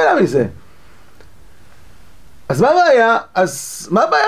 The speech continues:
באותו מצטגנן שאומר עכשיו כל מיני דברים על המזלות?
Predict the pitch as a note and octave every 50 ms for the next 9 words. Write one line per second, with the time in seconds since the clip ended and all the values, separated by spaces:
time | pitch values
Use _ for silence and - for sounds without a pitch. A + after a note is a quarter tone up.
0 | A4 F#4 F#4 - - - G4+ F#4+ F#4 F4 E4+ - - - A3+ G3 A3 D4+ D#4 D4+
1 | D#4 - - A#3 A3+ A3+ A#3+ C4 B3 A#3+ - - A#3+ A#3 A3+ - G#3+ A3+ A#3 A3+
2 | A3+ A#3 A#3 G#3+ C#3 G3 F#3+ G3+ A3 A3+ G#3+ G#3 F#3+ F#3+ F3+ F3 E3+ E3+ E3 D#3+
3 | D3+ E3 F3+ D#3+ E3+ F#3 F3 E3+ F3 F3 F3 -